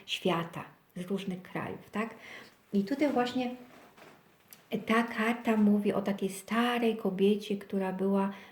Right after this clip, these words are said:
em, już taka stara, taka nikomu niepotrzebna, ona nie mogła już jeść.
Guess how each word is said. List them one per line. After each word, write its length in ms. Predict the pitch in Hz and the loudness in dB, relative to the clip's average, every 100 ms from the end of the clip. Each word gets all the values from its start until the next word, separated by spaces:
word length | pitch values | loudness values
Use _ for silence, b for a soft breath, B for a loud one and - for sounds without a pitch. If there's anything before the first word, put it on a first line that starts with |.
| - - | -12 -2
em, 100 | 196 190 190 185 180 185 175 165 | 0 2 0 0 -2 -2 -4 -4
już 160 | 196 - | -4 0
taka 260 | 208 196 | 2 2
stara, 640 | 196 - 196 196 190 196 190 | 0 -2 0 2 2 0 -2
taka 220 | 196 190 | -2 -2
nikomu 340 | 190 190 190 | -2 -2 2
niepotrzebna, 800 | 196 190 190 190 190 185 185 185 | 2 2 -2 -2 -2 0 0 0
ona 200 | 185 185 | 0 0
nie 180 | 185 190 | 0 0
mogła 300 | 190 190 190 | 0 2 0
już 320 | 185 185 - | 0 -6 2
jeść. 600 | 202 196 202 196 - - | 6 8 6 4 -6 -16